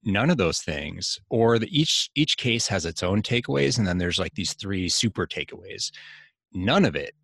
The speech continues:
should blow you away. And that's the point, because they're not, it's nothing you haven't heard. That's not what makes it hard to do. What makes it hard to do is how to actually bring it into your existing context and move your organization forward.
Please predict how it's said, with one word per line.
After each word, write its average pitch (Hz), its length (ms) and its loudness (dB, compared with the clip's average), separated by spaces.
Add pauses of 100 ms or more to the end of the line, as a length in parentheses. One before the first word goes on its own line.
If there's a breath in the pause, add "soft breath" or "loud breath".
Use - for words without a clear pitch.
(280)
should 104 200 -2
blow 95 180 2
you 78 180 0
away. 78 320 -4 (640 soft breath)
And 104 100 0
that's 101 160 -2
the 92 100 -6
point, 101 440 -6
because 104 260 -4
they're 123 140 -2
not, 139 340 -2 (260)
it's - 400 -10
nothing 147 300 0
you 123 80 0
haven't 104 280 0
heard. 120 440 -2 (220)
That's 110 280 -4
not 143 120 0
what 123 120 -6
makes 104 280 -2
it 98 60 -6
hard 98 280 -2
to 80 100 -10
do. 90 300 -4
What 95 140 -6
makes 110 260 0
it 117 60 -2
hard 107 220 -2
to 98 80 -4
do 107 200 0
is 90 140 -2
how 92 160 -4
to - 80 -6 (120)
actually 95 500 -2
bring 95 360 -4
it 90 100 -2
into 92 320 -2
your 87 220 -4
existing 85 540 -6
context - 640 -6
and 95 160 -6
move 98 240 0
your 85 120 -4
organization 82 640 -8
forward. 98 420 -8